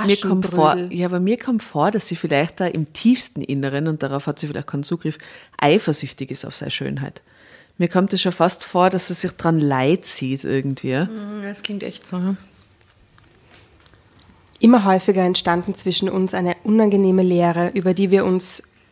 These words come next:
Speaker 2: mit dem Fernseher hinweghalfen. Den inneren Druck, unter dem ich stand, spürte ich schon gar nicht mehr.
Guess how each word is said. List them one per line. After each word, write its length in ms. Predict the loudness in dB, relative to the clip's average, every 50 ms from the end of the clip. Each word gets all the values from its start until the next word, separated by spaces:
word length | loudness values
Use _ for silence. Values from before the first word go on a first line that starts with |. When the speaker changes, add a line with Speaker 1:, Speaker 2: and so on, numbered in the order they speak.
| _ _ _ -2
Speaker 2:
mit 180 | -2 0 2
dem 100 | 2 0
Fernseher 520 | 2 2 0 2 2 4 2 2 2 2 2
hinweghalfen. 880 | 2 2 2 0 -2 -4 -6 -4 -2 -2 -2 -2 -2 -4 -4 -4 -4 -6 -12 -20 -20 _ -20 _ _ 2
Den 100 | 4 4
inneren 440 | 4 6 6 6 6 6 2 0 0
Druck, 420 | -2 -2 -4 -4 -6 -10 -10 -6
unter 240 | -4 -2 -2 -2 0
dem 180 | 0 0 0
ich 140 | 0 -2 -2
stand, 300 | -2 0 0 0 0 -4
spürte 360 | -4 2 4 4 4 4 2
ich 180 | 0 -2 -2 -2
schon 140 | -2 0 0
gar 160 | 0 0 0
nicht 200 | -2 -4 -4 -2
mehr. 180 | -2 -2 -2